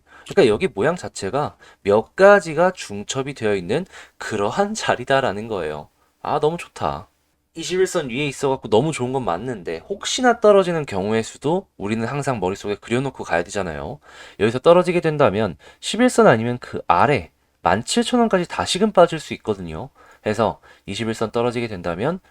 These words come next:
절반 매도, 그리고 다시금 회복하게 된다면 매도했던 거 다시 사는 전략이 어떠할까? 저는 그런 식으로 그려나갈 것 같아요. 자, 그리고 추가 매수 역시도 제가 항상 말씀드렸던 거 있죠? 이십일 선 돌파 전까지는 안 들어가겠다.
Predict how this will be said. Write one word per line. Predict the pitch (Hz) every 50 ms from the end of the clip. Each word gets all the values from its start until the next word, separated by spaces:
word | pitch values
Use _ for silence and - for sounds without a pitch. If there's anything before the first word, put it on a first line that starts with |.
| _ _
절반 | - - - 82 82 82 110 151 196 202
매도, | 175 117 87 - 82 92 - 123 - - _ _ _ _ _ _ _ _
그리고 | _ - 82 82 127 170 202 220 - - - _
다시금 | - - - - 165 165 180 165
회복하게 | 165 196 185 185 - 170 156 156
된다면 | 135 117 120 147 147 135 101 82 85 127 147 - _ _ _
매도했던 | - 85 - 101 98 - - 92 85 95
거 | 120 165 180
다시 | - - - 101 - 147
사는 | - 185 185 185 175
전략이 | - 185 - 87 90 - - 139 175 190 - - -
어떠할까? | - - 82 80 - _ - 135 139 117 - - - 78 76 - _ _ _ _ _ _
저는 | - - 85 85
그런 | - 113 131 143 147
식으로 | - 135 117 117 117 -
그려나갈 | - - 104 98 98 92 92 87
것 | - 117 117
같아요. | 104 - - - 90 78 71 - _ _ _ _ _ - - - - - - - - - _ _ _
자, | - - 90 85 82
그리고 | 82 120 131 127 110 98 87 101 123
추가 | - - - - 208 214 208
매수 | 185 127 107 110 - 131 113
역시도 | 90 85 87 - - 120 120 110
제가 | - 95 85
항상 | 98 - 175 190 190 196 175 143
말씀드렸던 | 98 92 92 - 120 113 104 107 104 - 117 110
거 | 110 104
있죠? | 87 - - - 117 101 76 - - _ - - - _
이십일 | - 107 110 156 156 170 156
선 | - 156
돌파 | - - 104 101 - - 123
전까지는 | - 110 101 - 110 - 107 87
안 | 82 87
들어가겠다. | 98 117 120 113 92 - - _ - - - -